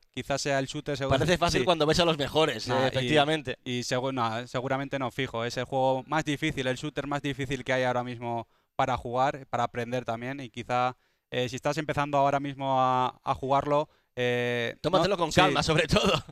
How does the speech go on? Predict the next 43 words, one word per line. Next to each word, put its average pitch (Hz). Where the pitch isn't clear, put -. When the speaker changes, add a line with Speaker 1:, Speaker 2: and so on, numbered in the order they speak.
Speaker 1:
No 147
te 185
desanimes 156
si 135
pi-, 143
a 131
los 131
primeros 147
niveles 135
te -
empiezan 131
a 127
matar 127
de 127
formas 127
que 131
dices, 120
"¿Qué -
está -
pasando 127
aquí? 131
No 131
entiendo 127
nada". 127
Eh, 113
no 131
te 127
preocupes, 123
eh, 117
sigue 143
jugando 135
que 131
seguramente 127
acabes 123
pillándolo 139
todo 147
y 131
una 127
vez 139
que 170
lo 147
entiendes 139
todo, 139